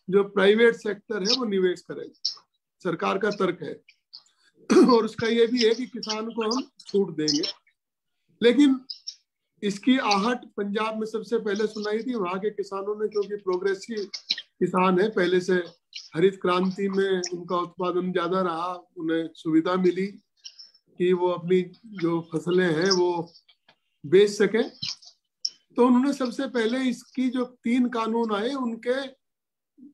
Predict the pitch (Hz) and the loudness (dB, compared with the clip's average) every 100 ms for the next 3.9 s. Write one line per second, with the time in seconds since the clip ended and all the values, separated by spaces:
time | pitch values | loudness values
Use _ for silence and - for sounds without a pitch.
0 | 208 175 208 220 220 254 165 214 254 233 | -12 2 4 4 0 -8 -2 0 0 -2
1 | 202 226 233 240 - - - - _ - | -4 -2 -2 -4 -10 -20 -20 -20 _ -6
2 | 175 202 196 196 _ 175 156 175 202 170 | -2 0 -2 -6 _ -6 -2 0 0 -2
3 | 190 220 240 220 196 190 196 185 | -4 -2 0 0 -2 -4 -4 -6